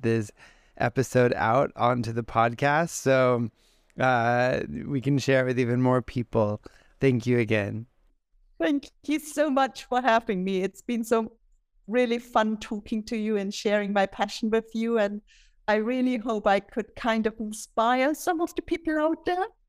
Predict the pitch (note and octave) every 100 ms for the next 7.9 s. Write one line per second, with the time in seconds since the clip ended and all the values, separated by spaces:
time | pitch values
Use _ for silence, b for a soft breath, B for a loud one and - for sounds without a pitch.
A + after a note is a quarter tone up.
0 | _ _ - D4+ C4+ A#3+ _ _ _ _
1 | _ - E4+ F4 F#4 F4 E4 E4+ E4 -
2 | C4 D4+ A3 A#3+ - - E4 E4+ D#4+ D4
3 | C#4 B3+ B3 B3+ B3 - C4+ - D4 C4
4 | B3+ B3+ A#3+ A3+ G#3+ _ - - C4+ B3+
5 | A3 A3 A3 A3 G3+ G3+ G3+ - G3 F3+
6 | F#3+ F3+ F3 F#3 E3 F3+ F3+ - E3+ E3
7 | _ - D#3 A3 D4+ F3 A2+ A2+ -